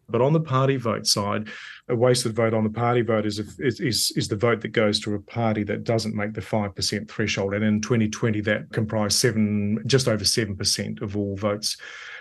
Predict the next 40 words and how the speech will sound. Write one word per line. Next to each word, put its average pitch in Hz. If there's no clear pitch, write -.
No, 156
no, 123
no, 127
it's 131
not -
clumsy 143
terminology. 151
Wasted. 123
It's 110
a, 135
it's 151
a 139
pejorative 143
term, 104
and 120
I'm 131
not 151
sure 139
that 120
it's -
the 120
most 113
helpful 127
term, 107
because 113
it 92
suggests 131
that 113
the 117
vote 117
is 104
worthless, 110
and 123
that's 147
not 143
necessarily 113
the 107
case. 110
I 107
mean, 110